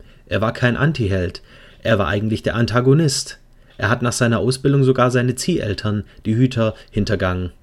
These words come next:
Im Reboot betont er anfangs direkt mal, dass er niemals Leute umbringen würde, und er handelt stets nach irgendeinem komischen Ethos. Mit seinem komischen Kajalstrich sieht er auch mehr wie ein verwegener Cyberpunk-Rigger aus und nicht mehr wie ein mittelalterlicher Dieb.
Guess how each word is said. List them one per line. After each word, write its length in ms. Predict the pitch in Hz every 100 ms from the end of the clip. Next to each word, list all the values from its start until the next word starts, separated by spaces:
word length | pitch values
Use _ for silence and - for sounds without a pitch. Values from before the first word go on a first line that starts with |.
| - - - - - -
Im 140 | 110
Reboot 580 | 110 175 160 113 104 -
betont 340 | 113 - 135
er 100 | 80
anfangs 420 | 117 127 131 131 -
direkt 300 | 98 110 117
mal, 140 | 101
dass 160 | 98 104
er 80 |
niemals 680 | 98 131 190 175 151 147 -
Leute 300 | 98 117 123
umbringen 400 | 98 98 92 95
würde, 220 | 90 - 76
und 160 | 98
er 100 | 95
handelt 280 | 120 117 -
stets 340 | - 127 135
nach 160 | 131 -
irgendeinem 520 | 120 131 131 120 117
komischen 420 | - 104 117 -
Ethos. 520 | 67 95 - 104 - - - - - 104
Mit 120 | 95
seinem 220 | 117 127
komischen 380 | - 143 147 123
Kajalstrich 760 | 101 110 107 139 - - 117
sieht 200 | - 123
er 80 | 95
auch 160 | 98 -
mehr 380 | 98 101 117 113
wie 100 | 95
ein 240 | 101 104
verwegener 540 | - 95 98 131 - 92
Cyberpunk-Rigger 1120 | - 101 113 107 - 101 98 92 95 101 92
aus 260 | 95 95
und 100 | 90
nicht 260 | 110 120 -
mehr 120 | 104
wie 100 | 104
ein 160 | 101 104
mittelalterlicher 720 | 113 123 78 104 104 101 101
Dieb. 440 | 95 101 131 131